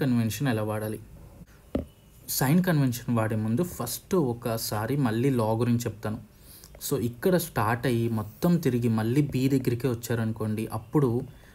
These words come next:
పొటెన్షియల్ డిఫరెన్స్ జీరో. అంటే, సింపుల్లీ ఏంటంటే, డిస్‌ప్లేస్‌మెంట్ లాగా చెప్-, చెప్పొచ్చు.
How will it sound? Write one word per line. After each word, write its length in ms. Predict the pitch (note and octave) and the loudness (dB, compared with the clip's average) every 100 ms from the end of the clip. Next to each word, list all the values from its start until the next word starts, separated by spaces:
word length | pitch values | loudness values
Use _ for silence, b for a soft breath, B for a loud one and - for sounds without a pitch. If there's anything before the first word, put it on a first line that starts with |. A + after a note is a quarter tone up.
| B | B
పొటెన్షియల్ 460 | B2 A#2 C3 C3+ C#3 A2+ | 0 2 2 4 2 2
డిఫరెన్స్ 320 | - C3+ C3+ A2+ | -4 -2 0 0
జీరో. 140 | A#2 A2+ | 0 2
అంటే, 140 | A2+ C#3+ C#3+ | 0 0 2
సింపుల్లీ 380 | A#2 A#2 D3 D3 | 0 2 2 4
ఏంటంటే, 380 | A#2+ A#2 A2+ A2 C#3+ B2 | 4 2 0 -2 -4 -2
డిస్‌ప్లేస్‌మెంట్ 640 | A#2+ - D3 D3 D3 A#2+ A#2+ G#2+ | -2 -2 -2 -2 0 -2 0 -2
లాగా 160 | A2 C3+ | -4 -4
చెప్-, 180 | A#2+ - - - | -8 -10 -20 -6
చెప్పొచ్చు. 440 | G#2 - A#2 - | -6 -4 -4 -6